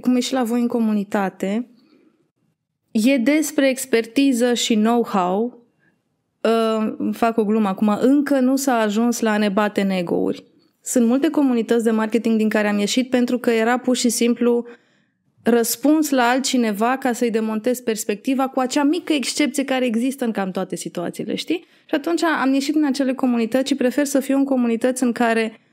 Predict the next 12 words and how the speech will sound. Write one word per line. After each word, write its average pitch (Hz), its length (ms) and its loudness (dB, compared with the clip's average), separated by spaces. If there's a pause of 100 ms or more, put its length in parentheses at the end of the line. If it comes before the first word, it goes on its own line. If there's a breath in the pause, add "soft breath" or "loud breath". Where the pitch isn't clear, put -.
unul 220 220 2
la 208 100 2
mână, 196 200 0
și 185 180 0
eu 196 80 0
învăț, 170 440 -2
pentru 185 280 -2
că 180 100 -2
învăț 175 320 0
din 180 140 -2
comunitatea 175 580 -2
voastră, 175 460 0